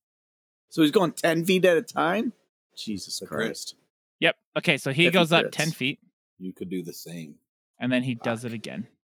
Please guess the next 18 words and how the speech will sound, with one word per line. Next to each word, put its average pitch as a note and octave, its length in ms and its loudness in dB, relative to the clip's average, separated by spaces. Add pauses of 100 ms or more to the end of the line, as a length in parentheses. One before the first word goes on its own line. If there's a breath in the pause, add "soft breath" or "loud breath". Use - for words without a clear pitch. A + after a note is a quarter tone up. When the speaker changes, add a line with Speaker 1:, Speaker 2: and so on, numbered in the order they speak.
(180)
Speaker 3:
He C#3+ 320 2
fails, B2+ 600 0
so - 120 -10
he B2+ 100 -2
doesn't C#3 220 0
make C3+ 140 0
any C3 160 2
progress. G2 600 -8 (300)
So - 100 -8
he C#3 80 2
just C3 220 -2
chills A3+ 280 4
there. F#3+ 360 6 (300)
That's F#3 200 4
his F#3 160 -2
turn. D3 400 0 (460)
Monty's F#3 460 6
up. C#3+ 240 6